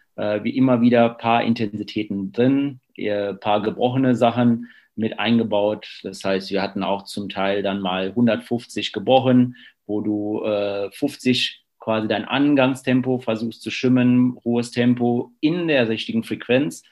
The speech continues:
Dann machst du einen fünfziger zurück. Dann gibt's noch mal ein fünfundzwanziger bis zur Mitte des Beckens, ist ja Langbahn, und dann fünfundzwanzig wieder zurück. Das heißt, du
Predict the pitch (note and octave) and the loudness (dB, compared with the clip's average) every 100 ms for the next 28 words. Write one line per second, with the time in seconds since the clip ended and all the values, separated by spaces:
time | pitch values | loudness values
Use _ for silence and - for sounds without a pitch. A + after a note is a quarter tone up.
0 | - _ _ A2 A#2+ A#2+ A#2+ A#2+ A#2 G#2+ | -20 _ _ 0 2 4 2 -2 -4 -4
1 | G#2+ C3 B2+ - G#2+ G#2+ - A2+ F3 F#3+ | -4 -6 -4 -4 -2 -2 -2 0 0 0
2 | - _ _ _ - B2 C3+ C#3+ C3 - | -16 _ _ _ 0 2 4 2 0 -2
3 | C3 B2+ B2+ B2+ B2+ - A#2 A#2 A#2+ B2 | 0 2 2 2 0 -2 -2 -2 2 2
4 | A#2 A#2+ B2 B2 A#2+ A#2+ A2+ - - A#2 | 2 2 0 0 2 2 2 -2 -10 -6
5 | A2+ - A2+ A#2 D3 D#3 D3+ - C3 - | -6 -4 -2 0 4 4 4 0 -6 -2
6 | C3 C3+ D3 C#3+ - - G#2+ G2+ G#2 B2 | -2 0 -2 -4 -10 -6 -4 -2 0 2
7 | B2+ B2 B2 A#2 A2 G#2+ A2 - A2+ A2 | 4 4 2 -2 -2 -2 -4 -4 -4 -2
8 | - G2+ G2+ G#2+ G#2 - - _ _ A#2+ | -2 -4 -4 -6 -8 -10 -20 _ _ 2
9 | A2+ A2+ - B2 A#2+ B2+ - _ _ _ | 2 2 0 0 2 0 -2 _ _ _
10 | A2 - A2+ A#2+ A#2+ - B2 B2 B2 | -6 2 4 2 0 -2 0 0 -2